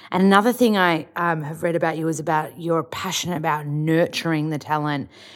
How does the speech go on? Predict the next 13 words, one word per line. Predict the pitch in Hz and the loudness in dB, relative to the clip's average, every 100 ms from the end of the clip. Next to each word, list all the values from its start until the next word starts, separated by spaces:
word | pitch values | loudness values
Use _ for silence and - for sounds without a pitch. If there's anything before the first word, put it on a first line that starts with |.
| - | -2
And | 220 226 | 2 2
it's, | - - - - - - _ _ _ - | 2 -6 -8 -20 -20 -20 _ _ _ 6
there | 254 247 | 10 12
is | 254 | 10
a | 254 | 4
stigma | - 220 208 202 185 | 2 2 4 4 4
around | 185 180 170 | 4 4 2
managers | 170 180 170 175 170 156 | 2 0 2 4 4 4
and, | 175 165 165 - - - 175 | 0 0 -2 -6 -12 -14 -6
and | 190 185 - | -4 -4 -6
even | 190 185 185 180 - | -4 -2 -2 -4 -2
as | 180 156 - | -2 -2 -6
talent | - 185 190 180 165 - | 2 4 6 4 0 -4